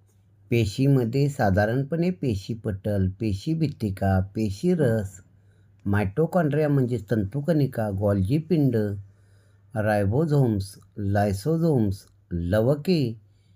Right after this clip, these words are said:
केंद्रक, रिक्तिका अशा पद्धतीची अनेक पेशीची अंगके आहेत. ती खालील आकृतीमध्ये पहा, निरीक्षण करा.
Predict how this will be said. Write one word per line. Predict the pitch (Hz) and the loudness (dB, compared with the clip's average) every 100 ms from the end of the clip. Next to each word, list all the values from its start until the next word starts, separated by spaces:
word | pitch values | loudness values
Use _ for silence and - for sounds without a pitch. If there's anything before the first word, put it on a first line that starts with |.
| _ _ - | _ _ -6
केंद्रक, | 123 113 117 160 - - _ - | 0 0 2 0 -2 -20 _ -6
रिक्तिका | 101 110 110 - 185 160 120 113 - _ _ _ _ _ - | -2 -2 -4 -4 -2 2 2 0 -10 _ _ _ _ _ -6
अशा | 95 - 135 | -6 -2 -4
पद्धतीची | 151 160 139 165 160 147 - 190 - - | -2 -4 -2 -2 -2 -6 -4 -4 -6 -6
अनेक | 123 160 185 - _ | -2 0 -2 -12 _
पेशीची | 143 104 123 117 147 170 | -6 -6 -6 -8 -6 -4
अंगके | 123 104 104 95 139 180 | -2 -2 -2 -2 -4 -4
आहेत. | - 101 92 98 95 _ _ - - _ _ | -4 -2 0 -2 -2 _ _ -20 -20 _ _
ती | 131 143 175 - _ _ _ _ _ _ _ _ _ _ - | -2 -2 -4 -10 _ _ _ _ _ _ _ _ _ _ -16
खालील | - 98 131 143 - | -4 -2 0 -2 -8
आकृतीमध्ये | 98 117 101 117 117 98 127 160 180 _ _ _ _ _ _ _ _ - | -8 -6 -6 -2 0 0 0 -2 -6 _ _ _ _ _ _ _ _ -2
पहा, | 104 92 110 92 - _ _ - | 0 2 2 0 -4 _ _ -4
निरीक्षण | 92 90 92 127 - 180 | 0 2 2 -2 -4 -4
करा. | 185 127 92 | -2 0 0